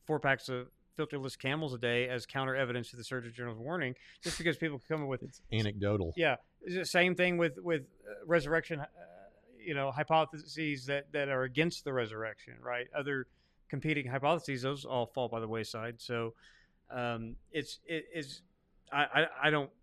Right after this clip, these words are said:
Speaker 1: accept the premise that it, there's better evidence, but, you know,
Speaker 2: Um,
Speaker 1: that, that's, that's
Speaker 2: coup-,
Speaker 1: autobiography.
Speaker 2: couple of things here. Darren says, Being a slave to sin Sucks. Been there, done that. Well,
Speaker 1: Absolutely.
Speaker 2: praise the
Speaker 1: Yeah,
Speaker 2: Lord.
Speaker 1: and, and is,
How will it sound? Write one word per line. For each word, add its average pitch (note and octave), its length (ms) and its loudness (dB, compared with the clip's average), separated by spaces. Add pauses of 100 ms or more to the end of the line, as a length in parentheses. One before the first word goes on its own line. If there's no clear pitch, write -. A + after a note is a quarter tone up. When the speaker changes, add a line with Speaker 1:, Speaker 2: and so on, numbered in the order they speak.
(140)
Speaker 1:
accept D#3+ 300 4
the B2+ 80 -6
premise D3+ 600 4
that B2+ 220 2
it, C#3+ 200 -6
there's B2 180 -2
better A2 300 2
evidence, G#2+ 540 -10
but, A#2 140 -10 (1000)
you A2 100 -10
know, D3 100 2
Speaker 2:
Um, C#3+ 300 6
Speaker 1:
that, G2 220 2
that's, - 440 -4 (380)
that's B2+ 160 0
Speaker 2:
coup-, C#3+ 100 2
Speaker 1:
autobiography. B2+ 880 6
Speaker 2:
couple D#3+ 240 6
of B2 80 4
things C3+ 240 2
here. D3 160 4
Darren B2+ 380 6
says, B2 460 4
Being A#2 220 2
a F#2 60 0
slave C#3 380 2
to G#2 120 -6
sin A2+ 640 -2 (560)
Sucks. - 640 2
Been A#2+ 220 -2
there, A2 140 2
done G#2+ 300 2
that. F2+ 160 2
Well, C3 100 4
Speaker 1:
Absolutely. D3 560 2
Speaker 2:
praise G#2+ 300 0
the G2 80 -2
Speaker 1:
Yeah, G#3 200 12
Speaker 2:
Lord. D#3+ 140 4
Speaker 1:
and, A3+ 200 4
and A#3 220 0
is, G3 140 4